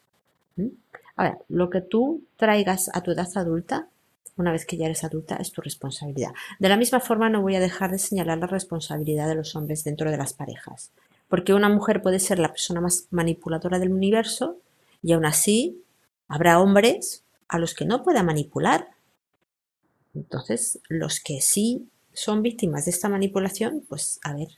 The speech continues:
qué pasa con ellos, ¿no? Entonces, ¿qué pasa con esta pareja? Que se han separado y tienen la custodia compartida.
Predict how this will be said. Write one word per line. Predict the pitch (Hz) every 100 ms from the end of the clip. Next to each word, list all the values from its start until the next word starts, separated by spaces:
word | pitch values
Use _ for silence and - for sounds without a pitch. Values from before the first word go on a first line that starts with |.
| _ -
qué | 160
pasa | 147 - -
con | 151
ellos, | 160 139 139 -
¿no? | 277 - _ _ _ _ _ _ _ _ _ _
Entonces, | 208 202 156 - - - - _ _ _ _ _ _ _ _
¿qué | - 214
pasa | 226 233
con | 220
esta | 214 214 208
pareja? | 202 156 - 147 - _ _ - _ _ _ _ _
Que | - 202 180 147 - _ _ _ _
se | - -
han | 190 196
separado | 214 220 233 269 311 466 - _ _ _ _ _ _ _ -
y | 196
tienen | 214 208 214
la | 196
custodia | 185 - 190 180 180
compartida. | 147 139 127 - 127 233 330